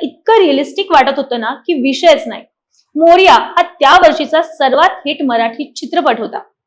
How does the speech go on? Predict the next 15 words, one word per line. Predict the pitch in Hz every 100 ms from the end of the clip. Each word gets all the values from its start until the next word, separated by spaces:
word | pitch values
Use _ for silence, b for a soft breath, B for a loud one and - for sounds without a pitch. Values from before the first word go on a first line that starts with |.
| _ _ _ -
मग | 403 403
त्यानंतर | 349 370 440 415 415
संतोष | 403 330 359 311
जुवेकरच्या | 302 294 294 285 302
गाडीनं | 262 247 254 262 220
वेग | 262 294
धरला | 294 285 294 285 -
आणि | 302 269
त्यानं | 254 269
मागे | 262 226 247 392
वळून | 302 277
काही | 262
पाहिलं | 240 226 220 202
नाही. | - _ _ _ _ _
फक्त | 330 -